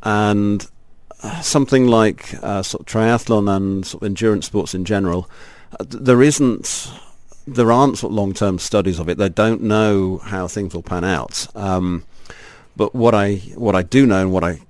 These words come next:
what they, they have sort of tested and looked at is they've looked at sort of the muscle structure of a, a sort of a fit, you know, sort of a thirties, forty-year-old, um, and then they've actually looked at the muscle structure of someone in their seventies and eighties,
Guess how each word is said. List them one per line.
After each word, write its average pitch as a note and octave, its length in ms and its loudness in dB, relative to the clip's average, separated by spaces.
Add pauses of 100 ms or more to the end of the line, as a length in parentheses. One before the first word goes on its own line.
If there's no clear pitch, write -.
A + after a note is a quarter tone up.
(260)
what A2 180 0
they, F2+ 320 -2
they E2+ 240 -8
have A2+ 280 -2
sort - 240 -10
of - 40 -20
tested E2 400 -6
and E2 140 -4
looked E2 200 -8
at F#2 220 -6 (100)
is F#2+ 460 -4 (360)
they've G#2+ 200 0
looked A#2+ 320 2
at A2+ 120 -2
sort - 120 -6
of - 40 -6
the G#2 100 -2
muscle A2 280 -2
structure - 480 -2
of F#2 120 -2
a, F2+ 240 -2
a F#2+ 100 -4
sort D#2 200 -12
of F2+ 80 -8
a - 20 -12
fit, - 580 -4 (280)
you G#2+ 180 -6
know, D#2 80 -8
sort - 220 -10
of E2 100 -12
a F2 320 -8
thirties, G2 560 -4
forty-year-old, G2 680 -2 (380)
um, G2+ 440 0 (240)
and G#2+ 100 -4
then A#2+ 120 0
they've A#2+ 180 2
actually G#2+ 260 -4
looked A2 520 0
at G2+ 100 -4
the G#2 80 -4
muscle G#2 300 -2
structure - 600 -2
of F#2 120 -8
someone G2+ 320 -2
in G2 100 0
their F2+ 100 -2
seventies F#2+ 520 -4
and F2+ 100 -4
eighties, F#2+ 460 -4